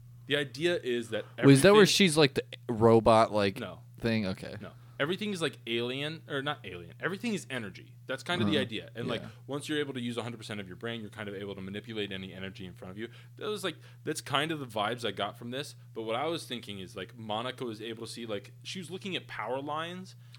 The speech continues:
Speaker 2: Yeah, no,
Speaker 1: And
Speaker 2: that's the cool, that was what I kept focusing on was the power lines.
Speaker 1: And it looks like she could just, like, visualize all the energy that's, like, flowing through it. And I think she's gonna be kind of, uh,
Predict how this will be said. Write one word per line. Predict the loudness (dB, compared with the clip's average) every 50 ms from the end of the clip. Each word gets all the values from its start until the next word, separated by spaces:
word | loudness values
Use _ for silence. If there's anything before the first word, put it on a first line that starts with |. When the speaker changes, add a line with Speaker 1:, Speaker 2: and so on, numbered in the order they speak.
| -6 0
Speaker 2:
Yeah, | 4 4 4 4 4
no, | 2 4 4
Speaker 1:
And | 6 6
Speaker 2:
that's | 6 4 4 2
the | -2 -2
cool, | -2 2 2 4
that | 8 10 10
was | 10 8 6 6
what | 6 6
I | 6 6 4
kept | 4 4 4 4 4 4
focusing | 2 2 2 2 -2 -4 -2 -2
on | -2 -2
was | -4 -6
the | -2
power | 0 0 0 0 -2 -4
lines. | -6 -8 -8 -8 -6 -4 -4
Speaker 1:
And | -2 -2
it | -4
looks | -4 0 2 2 2 2 -2 -4
like | -4 -2 -2
she | -2 -2 -2 -4
could | -4 -6 -8 -8
just, | -6 -8 -6 -6
like, | -6 -6 -8
visualize | -12 -6 0 0 0 0 0 -2 -2 0 0 0 0 0 -4 -6
all | -4 0 2 2 2
the | 2 -2 -4
energy | -4 -4 -4 -4 -4 -4 -6 -8 -6
that's, | -6 -8 -8 -8
like, | -10 -10 -10
flowing | -14 -12 -4 0 0 0 0 0 -2 -6 -8
through | -10 -8 -4 -4 -4
it. | -4 -6 -6
And | -6 -6
I | -6 -6
think | -6 -6 -8 -8 -6
she's | -6 -8 -8 -8 -8
gonna | -8 -8 -6
be | -6 -8 -8
kind | -8 -8 -6 -6
of, | -6 -6 -6
uh, | -8 -10 -10 -12